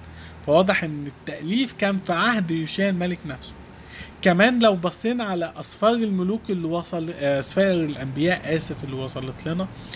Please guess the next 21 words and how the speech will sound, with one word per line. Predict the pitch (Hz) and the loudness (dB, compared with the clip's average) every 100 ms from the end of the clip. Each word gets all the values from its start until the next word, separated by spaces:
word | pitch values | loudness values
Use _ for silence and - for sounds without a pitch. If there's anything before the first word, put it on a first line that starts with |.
| - - - | -14 -14 0
هتلاقيها | - - 175 214 233 | 2 2 2 4 4
بتبدأ | 196 - 226 214 190 | 2 2 2 2 0
بإشعيا، | 196 190 - 208 226 151 - - - - | 0 0 0 2 0 -2 -8 -20 -18 -10
إشعيا | 127 - 165 208 | -6 0 4 4
في | 190 147 | 2 -4
عصر | 139 185 196 - - - - - - - | -2 -2 -2 -10 -16 -18 -18 -16 -8 -6
حزقيا، | 147 - 247 226 117 - | -4 0 2 2 -2 -8
حزقيا | 135 - - 175 185 | -8 -4 0 2 2
جد | 156 202 170 | 2 0 0
يوشيا، | 190 202 185 247 202 - - - - - - - - - - - - - - - - 123 | -2 0 0 -2 -2 -6 -14 -16 -16 -18 -18 -18 -18 -20 -20 -20 -20 -20 -20 -18 -12 -8
وبالتالي | 135 147 - 196 226 196 | -4 -4 2 4 4 4
ده | 165 | 2
زمن | 151 208 208 190 | 4 4 2 0
قريب | 190 208 170 | 0 0 -2
جدًا | 208 185 208 | -2 0 0
منه، | 220 214 135 - | 0 -2 -6 -10
اللي | 123 123 127 | -10 -8 -2
قتل | 165 190 165 | 0 0 -2
إشعيا | 139 147 143 180 190 | -4 -2 0 2 0
الملك | 156 160 185 202 | 0 -2 -2 0
منسى، | 226 254 - 160 | 2 2 -2 -8